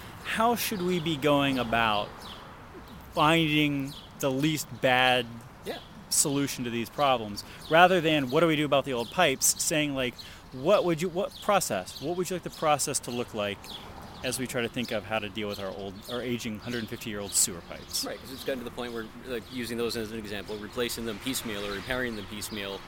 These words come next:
Speaker 2: would take forever.
Speaker 1: Right.
Speaker 2: Uh, and would be so costly it's not even, uh, really almost worth the effort, uh, in, in the, the way, the rate where they were going. But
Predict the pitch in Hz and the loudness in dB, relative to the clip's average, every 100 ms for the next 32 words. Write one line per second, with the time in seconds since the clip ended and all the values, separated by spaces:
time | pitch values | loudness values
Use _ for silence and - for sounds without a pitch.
0 | 135 117 113 - 113 104 - - - - | -8 -6 -6 -4 -6 -6 -10 -14 -12 -2
1 | 120 101 98 110 107 104 107 110 113 104 | 0 0 -4 -6 -8 -8 -6 -4 -4 -4
2 | 120 104 110 104 101 104 - 101 98 101 | -6 -8 -6 -6 -6 -10 -10 -8 -8 -6
3 | 110 104 101 - 107 - 107 101 120 127 | -6 -8 -8 -12 -10 -10 -8 -8 -4 -4
4 | 113 92 - 104 98 98 120 120 113 107 | -6 -10 -10 -10 -10 -10 -10 -8 -8 -8
5 | 120 98 107 120 113 107 104 110 104 98 | -10 -10 -12 -10 -4 -4 -4 -6 -8 -8
6 | 98 98 98 110 90 87 - | -10 -8 -8 -8 -8 -12 -8